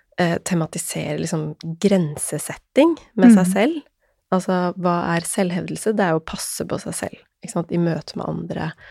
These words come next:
Speaker 1: spesielt da. Å kunne si nei. Å kunne liksom stå i å trenge noe, å kreve noe, å be om noe,
Speaker 2: Mhm.
Speaker 1: uten å måtte unnskylde seg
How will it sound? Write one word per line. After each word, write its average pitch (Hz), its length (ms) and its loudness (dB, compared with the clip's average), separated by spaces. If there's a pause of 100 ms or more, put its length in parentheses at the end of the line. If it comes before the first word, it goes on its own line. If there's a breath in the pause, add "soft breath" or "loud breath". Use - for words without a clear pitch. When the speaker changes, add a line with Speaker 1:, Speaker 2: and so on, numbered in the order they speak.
(280 soft breath)
Speaker 1:
spesielt - 680 -4
da. 160 160 4 (600)
Å 202 60 4
kunne 208 320 6
si 160 320 0
nei. 151 640 -2 (400 soft breath)
Å 208 100 2
kunne 196 240 8
liksom 170 280 0
stå 156 680 2
i 165 100 0
å 165 80 -2
trenge 165 560 0
noe, 175 300 2 (340)
å - 80 -20
kreve 156 400 2
noe, 165 240 2
å 170 80 0
be 160 240 -2
om 151 160 -4
noe, 175 220 4 (160)
Speaker 2:
Mhm. 196 340 8
Speaker 1:
uten 175 400 2
å 156 60 2
måtte - 240 -4 (100)
unnskylde 156 580 0
seg 160 360 -4